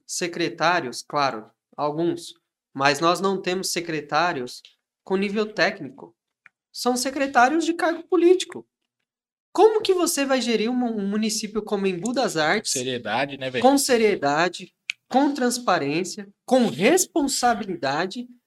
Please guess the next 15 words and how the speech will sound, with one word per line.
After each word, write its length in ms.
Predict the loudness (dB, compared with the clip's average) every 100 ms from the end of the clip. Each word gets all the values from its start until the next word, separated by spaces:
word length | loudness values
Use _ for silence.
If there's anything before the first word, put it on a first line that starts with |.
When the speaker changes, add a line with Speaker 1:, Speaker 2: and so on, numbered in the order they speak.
| _
Speaker 1:
se 180 | -4 0
você 320 | 2 2 2
não 160 | 0 0
tem 160 | 0
um 140 | -2 2
cara 260 | 4 2
que 100 | 0
ele 140 | -4 -2
entenda 560 | -2 -2 -2 0 0
o 40 | 0
que 80 | -2
ele 160 | -2
tá 120 | -2 -2
fazendo 400 | -4 -2 -2 -2
ali? 300 | -4 -8